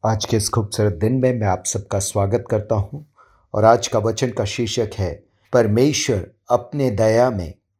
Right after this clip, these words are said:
हमें बचा लिया।" इफिसियों एक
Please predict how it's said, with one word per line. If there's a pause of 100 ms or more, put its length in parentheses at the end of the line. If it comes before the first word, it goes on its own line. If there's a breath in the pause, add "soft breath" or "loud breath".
(200)
हमें (180)
बचा
लिया।" (1600)
इफिसियों (320)
एक